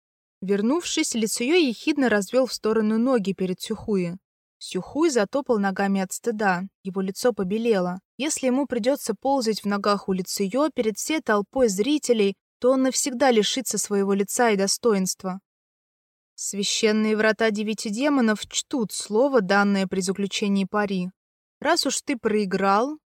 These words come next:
будь добр принять последствия», кивнул Юхи. «Сюхуй, ведь именно ты предложил это пари.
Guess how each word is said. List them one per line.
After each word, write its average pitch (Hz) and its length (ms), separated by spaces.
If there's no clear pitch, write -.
будь 269 300
добр 277 320
принять 285 480
последствия», 180 880
кивнул 180 340
Юхи. 180 480
«Сюхуй, 277 520
ведь 233 200
именно 277 360
ты 349 160
предложил 277 580
это 190 220
пари. 185 380